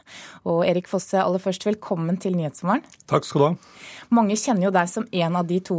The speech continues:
Speaker 1: norske legene som har bidratt for å hjelpe befolkningen i Gaza, men engasjementet ditt startet, eh, lenge før det, og i mars nitten syttini dro du til Beirut for første gang. Hvorfor gjorde du det?
Speaker 2: Jeg ble rekruttert av Palestina-komiteen som sendte helseteam den gangen.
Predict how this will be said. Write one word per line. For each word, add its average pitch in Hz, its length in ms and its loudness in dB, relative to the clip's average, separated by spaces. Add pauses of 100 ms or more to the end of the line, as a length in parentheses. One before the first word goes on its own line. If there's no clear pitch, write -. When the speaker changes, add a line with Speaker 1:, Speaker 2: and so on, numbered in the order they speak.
(140)
Speaker 1:
norske 185 240 -4
legene 156 400 0
som 180 80 2
har 170 160 0
bidratt 151 400 -2
for 180 140 0
å - 20 2
hjelpe 160 320 0
befolkningen 165 560 -2
i 180 80 0
Gaza, 156 560 0
men 180 240 2
engasjementet 180 560 0
ditt 185 160 -4
startet, 190 480 -2
eh, 202 160 4
lenge 185 320 0
før 202 240 2
det, 226 160 4
og 202 80 6
i 202 80 4
mars 190 320 0
nitten 202 400 -2
syttini 190 880 0
dro 160 160 -4
du 156 160 -4
til 175 320 -2 (160)
Beirut 143 480 -2
for 151 240 -2
første 170 320 -6
gang. 156 240 0
Hvorfor 165 560 -4
gjorde 143 300 -4
du 143 100 -8
det? 127 80 -10 (1160)
Speaker 2:
Jeg 165 640 6
ble 139 300 4
rekruttert 143 580 0
av 135 160 2
Palestina-komiteen 131 880 0
som 165 320 0
sendte 147 320 -2
helseteam 135 640 -2
den 139 240 0
gangen. 139 300 2